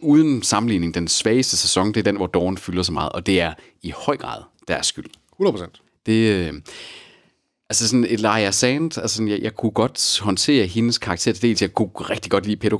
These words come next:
Speaker 1: Pascals karakter.
Speaker 2: Helt vildt.
Speaker 1: Da vi nemlig fik den mere indirekte måde at fortælle om Dawn. Altså, vi fik sådan de der, sådan, hvordan de agerer i Westeros og de ting. Men da Sand Snakesene kommer, og hele subplottet i Dawn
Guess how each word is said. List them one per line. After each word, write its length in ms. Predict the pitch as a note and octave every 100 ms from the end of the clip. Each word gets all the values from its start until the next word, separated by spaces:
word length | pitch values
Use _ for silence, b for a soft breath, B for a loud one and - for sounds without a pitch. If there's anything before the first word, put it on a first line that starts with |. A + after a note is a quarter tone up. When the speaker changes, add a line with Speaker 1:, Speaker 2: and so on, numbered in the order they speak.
| -
Speaker 1:
Pascals 480 | G#2+ - A2 C3
karakter. 540 | - G#2+ F#2 - A#2+ F2
Speaker 2:
Helt 220 | - G#3 G#2
vildt. 180 | F2+
Speaker 1:
Da 80 | A#2
vi 80 | A#2+
nemlig 220 | A#2+ A#2
fik 180 | - A#2
den 80 | G#2
mere 140 | G2 -
indirekte 460 | F#3 A3 C3+ F2 -
måde 220 | E2+ D#2
at 60 | D#2+
fortælle 240 | - -
om 100 | C#2+
Dawn. 340 | C#2+ C#2 D#2 D#2+
Altså, 160 | G#2+
vi 160 | F2+ G2
fik 240 | F#2 A#2
sådan 200 | - G#2+
de 100 | F#2
der, 300 | G#2 F#2+ D#2+
sådan, 160 | - G#2
hvordan 260 | G2 G2+ G#2
de 180 | G#2+
agerer 400 | F#2 - B2 G#2 D2+
i 60 | F2+
Westeros 520 | G2+ - D#2 A#1 -
og 100 | -
de 60 |
ting. 180 | F2 F2
Men 100 | D#2
da 80 | -
Sand 280 | - A#2 B2+
Snakesene 380 | - F#2+ - E2+
kommer, 320 | - G2+ E2
og 200 | D2 D#2+
hele 260 | G2+ G#2+
subplottet 540 | G#2 A#2 A2 - F2+ D#2
i 40 |
Dawn 320 | F2+ D#2 E2